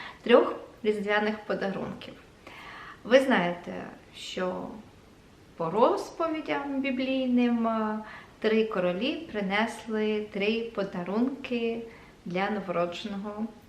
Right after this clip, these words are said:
Ісуса. Насправді, е, католики справляють свято,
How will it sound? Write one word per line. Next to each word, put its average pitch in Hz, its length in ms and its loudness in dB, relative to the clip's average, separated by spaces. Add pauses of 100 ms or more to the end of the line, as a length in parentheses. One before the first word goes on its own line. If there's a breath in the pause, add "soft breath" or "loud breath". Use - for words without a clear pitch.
Ісуса. - 540 -10 (580 loud breath)
Насправді, 311 640 0
е, 254 300 6 (1200)
католики 226 800 0
справляють 240 960 -2
свято, 220 540 0